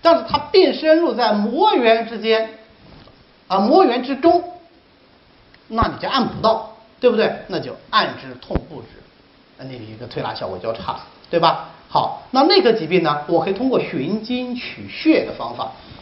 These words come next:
再加指针，就手的作用，就能解决他的问题。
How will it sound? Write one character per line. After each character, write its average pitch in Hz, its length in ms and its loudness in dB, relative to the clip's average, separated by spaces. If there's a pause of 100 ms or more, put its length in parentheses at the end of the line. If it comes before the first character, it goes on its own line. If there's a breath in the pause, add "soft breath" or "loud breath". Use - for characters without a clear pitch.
(180)
再 269 260 4
加 156 140 0
指 - 160 -8 (120)
针， - 280 -2 (840)
就 - 200 4
手 - 200 -8
的 127 200 -6 (600)
作 139 160 0
用， 117 120 -6 (300)
就 196 160 6
能 127 160 -4
解 127 160 -8
决 107 80 -8
他 - 160 -6
的 113 60 -6
问 107 120 -6
题。 101 180 -12